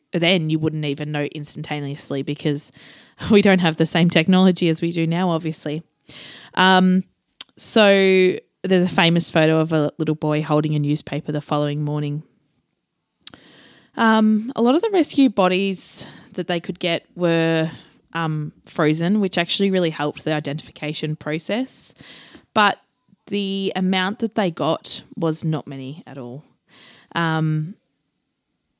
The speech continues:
uh,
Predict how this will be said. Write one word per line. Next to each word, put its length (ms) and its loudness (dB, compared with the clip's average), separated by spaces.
uh, 400 -4